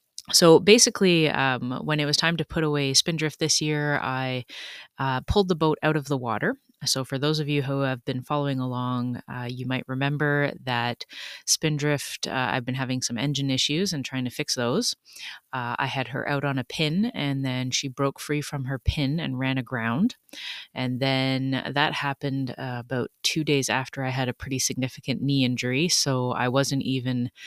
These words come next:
mobile enough to go out and get the boat myself. So I had to call on some friends. And thankfully, I have some great people, friends, and family in my life who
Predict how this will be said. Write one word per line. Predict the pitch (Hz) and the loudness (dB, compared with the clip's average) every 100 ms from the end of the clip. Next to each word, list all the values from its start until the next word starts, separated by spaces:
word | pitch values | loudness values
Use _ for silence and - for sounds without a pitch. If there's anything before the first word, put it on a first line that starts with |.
| - - | -18 -6
mobile | 139 135 131 123 113 110 117 135 | 2 4 4 2 2 -2 -4 -2
enough | 127 120 - - | 2 2 0 -6
to | 131 123 120 117 - | -4 -2 -2 -4 -4
go | - 123 | -2 0
out | 120 120 117 - - - | 2 0 0 -4 -8 -8
and | 117 117 113 110 117 | -6 -6 -6 -8 -2
get | 131 - | -2 -2
the | 120 | -2
boat | 117 - | -2 0
myself. | 113 117 - 110 113 - | -2 0 0 0 -2 -2
So | - 117 | -2 0
I | 120 | 0
had | 123 123 - | 0 -2 -4
to | 127 | -6
call | 120 117 | -4 -2
on | 120 120 | -2 -2
some | - 113 | -2 -4
friends. | 113 127 123 123 123 - - - - - - | -2 0 2 2 0 -2 -6 -12 -10 -12 -12
And | 123 113 | -10 -2
thankfully, | 131 - 127 | -2 0 0
I | 120 | 2
have | 120 117 | 0 -2
some | - 117 117 | -2 -2 -4
great | 127 131 - - - - | 0 0 0 -2 -4 -18
people, | - 139 135 131 127 | -8 -6 -2 -2 -2
friends, | - 135 131 127 | -2 -2 0 0
and | - 120 | -2 -6
family | - 127 131 120 | -4 -2 0 0
in | 123 | -2
my | 127 | -2
life | 120 123 127 - - 127 | 0 0 -2 -8 -14 -12
who | - 123 123 120 | -6 -4 -2 -2